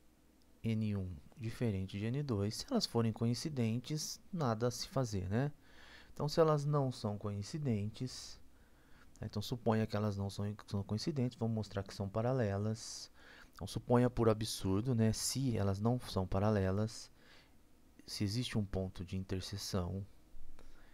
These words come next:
entre elas, ou seja, se N um e N dois é diferente do vazio, então, olha o que acontece.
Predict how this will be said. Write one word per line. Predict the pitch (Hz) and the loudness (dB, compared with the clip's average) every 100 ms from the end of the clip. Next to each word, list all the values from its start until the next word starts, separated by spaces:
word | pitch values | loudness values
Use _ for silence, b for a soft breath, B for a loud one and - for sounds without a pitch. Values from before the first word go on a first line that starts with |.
| B B | B B
entre | - 123 | -2 2
elas, | 95 95 107 107 | 2 2 0 0
ou | 98 | -2
seja, | - 92 95 | -2 0 -2
se | - | 0
N | 113 117 | 2 2
um | 107 | 0
e | 101 | 0
N | 101 | -2
dois | 95 95 95 | -4 -6 -6
é | |
diferente | 95 - 101 95 - | -8 -6 -6 -6 -8
do | 113 | -4
vazio, | 123 123 113 104 107 117 B B B B B | -4 -2 0 0 0 -4 B B B B B
então, | 110 113 - 98 95 110 - B B B B B B - - - - B B B B B | -6 -4 0 0 2 -2 -6 B B B B B B -20 -20 -20 -20 B B B B B
olha | 101 104 | -4 -4
o | 98 | -4
que | 104 | -6
acontece. | 98 95 107 104 120 - 131 | -4 -6 -2 -2 -2 -4 -8